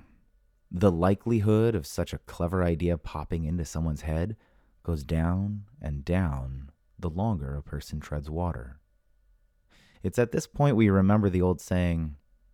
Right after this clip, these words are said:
"No person is an island," or at least no person should be. Such a sentiment is reminiscent of our greatest attribute as a species,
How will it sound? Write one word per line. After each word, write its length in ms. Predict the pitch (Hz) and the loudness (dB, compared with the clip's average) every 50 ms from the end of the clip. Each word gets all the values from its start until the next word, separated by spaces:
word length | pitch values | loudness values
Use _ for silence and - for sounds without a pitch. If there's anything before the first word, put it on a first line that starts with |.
| _ _ - | _ _ -4
"No 140 | 95 104 110 | -4 -4 -2
person 420 | - - 113 113 104 - - 95 | -2 0 0 0 0 0 0 0
is 120 | 90 85 | 0 0
an 80 | 85 82 | 0 0
island," 560 | 85 95 92 85 73 57 55 58 - 73 - _ _ _ _ _ _ _ _ _ _ - | 2 2 0 0 -2 -4 -8 -12 -16 -20 -20 _ _ _ _ _ _ _ _ _ _ -10
or 100 | - 82 | -6 -4
at 80 | 73 57 | -4 -2
least 240 | 85 76 - - _ - _ _ _ _ - | -2 -4 -6 -8 _ -20 _ _ _ _ -8
no 120 | 78 78 76 | -6 -6 -6
person 340 | - 82 78 - - 60 | -4 -6 -8 -8 -10 -14
should 320 | - - - 95 98 87 65 | -12 -8 -4 -4 -4 -4 -6
be. 240 | - - - - - _ _ _ _ _ _ _ _ _ _ - | -12 -16 -18 -20 -20 _ _ _ _ _ _ _ _ _ _ 0
Such 200 | - 143 143 147 | 2 2 4 4
a 60 | 143 | 2
sentiment 480 | 117 - 131 127 120 117 113 101 85 80 | 2 2 2 2 2 2 2 2 2 2
is 140 | 92 85 | 0 -2
reminiscent 640 | 85 87 95 101 107 113 101 101 98 - - 98 - | 0 2 2 4 4 6 4 4 2 2 -2 -2 -2
of 100 | - 80 | 0 -2
our 140 | 87 82 78 | -2 -2 -4
greatest 600 | 73 73 80 78 85 90 101 107 117 107 - - - | -4 -6 -6 0 2 2 2 2 2 -2 -2 -2 -2
attribute 500 | 95 98 101 - - 85 76 82 85 78 | -2 -2 -2 -2 -4 -6 -4 -2 -2 -2
as 140 | 78 71 - | -4 -6 -6
a 40 | |
species, 800 | - - - - - 113 110 101 - - - - - - - | -12 -12 -8 -6 -4 -4 -4 -6 -10 -16 -18 -20 -20 -20 -20